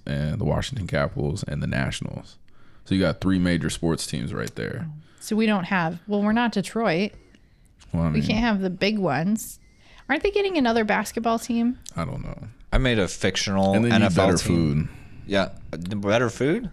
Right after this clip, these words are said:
Speaker 1: Yeah.
Speaker 2: Better? Define better.
Speaker 3: Hmm.
Speaker 1: They just need more restaurants around here.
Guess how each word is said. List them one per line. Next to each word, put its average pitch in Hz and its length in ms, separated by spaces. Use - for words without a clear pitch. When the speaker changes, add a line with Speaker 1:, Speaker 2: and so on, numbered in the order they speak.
Speaker 1:
Yeah. 247 160
Speaker 2:
Better? 190 320
Define 220 440
better. 160 340
Speaker 3:
Hmm. 113 140
Speaker 1:
They - 80
just 110 200
need 110 140
more 98 160
restaurants 95 560
around 90 260
here. - 280